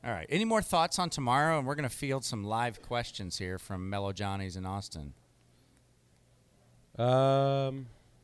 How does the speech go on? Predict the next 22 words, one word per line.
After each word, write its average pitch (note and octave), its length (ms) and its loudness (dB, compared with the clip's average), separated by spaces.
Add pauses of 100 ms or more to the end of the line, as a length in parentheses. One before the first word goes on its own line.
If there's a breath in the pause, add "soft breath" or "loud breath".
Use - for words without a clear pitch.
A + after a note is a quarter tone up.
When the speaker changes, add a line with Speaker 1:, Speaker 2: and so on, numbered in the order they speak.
(380)
Speaker 2:
no. C3+ 380 0
I - 40 -6
mean, D3+ 120 4
I, D#3+ 60 4
I, D3 260 0
I'm, F3 140 0
I'm E3+ 140 2
looking C#3+ 280 0
forward C3+ 260 -2
to A#2+ 60 -6
tomorrow. G#2+ 380 -2
It's, - 360 -8
it's, - 320 -12 (600 loud breath)
and C#3+ 360 -2
also D3 280 4
too, E3+ 180 2
when C3 120 2
it's A#2+ 120 -4
that C#3 180 2
short, C3+ 300 0
they B2 100 0
get, A#2+ 160 -2